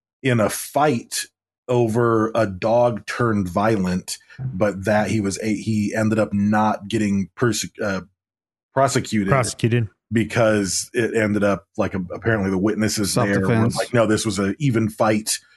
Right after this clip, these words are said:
Speaker 1: Like, shit just went south." But supposedly he killed him with a judo kick.
Speaker 2: Ooh,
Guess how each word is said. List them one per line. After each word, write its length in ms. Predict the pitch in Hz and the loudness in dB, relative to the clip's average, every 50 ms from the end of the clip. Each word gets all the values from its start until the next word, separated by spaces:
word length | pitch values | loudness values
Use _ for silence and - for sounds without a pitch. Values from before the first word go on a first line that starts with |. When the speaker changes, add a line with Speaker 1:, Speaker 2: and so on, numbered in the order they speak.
| _ _ _ _ _ _ _ - | _ _ _ _ _ _ _ -4
Speaker 1:
Like, 340 | 101 92 92 85 - - - _ | -4 -2 -2 -4 -6 -12 -16 _
shit 260 | - - 127 113 - | -2 0 0 0 0
just 180 | - 107 - - | 0 -2 -2 0
went 220 | 104 110 101 95 | -2 -2 -2 -2
south." 360 | - - 113 104 101 95 - | -2 0 0 0 0 0 -2
But 120 | - 107 107 | -4 -4 -4
supposedly 540 | - 101 - 151 165 151 135 143 135 131 117 | -4 -2 0 0 2 2 2 0 0 0 0
he 100 | 127 127 | 0 -2
killed 320 | 131 - 139 135 135 107 | -2 0 0 0 2 2
him 160 | 135 127 120 | 2 2 2
with 160 | 117 107 - | 2 0 0
a 60 | 117 104 | 0 -2
judo 420 | 107 95 101 123 127 113 104 95 | 0 0 0 2 2 2 2 0
kick. 500 | - - - 90 82 - - - - - _ _ _ _ _ _ _ _ _ _ _ - | -2 -6 -6 -6 -6 -6 -8 -14 -20 -20 _ _ _ _ _ _ _ _ _ _ _ -2
Speaker 2:
Ooh, 380 | 160 202 214 160 110 90 80 | 0 2 4 2 2 0 -2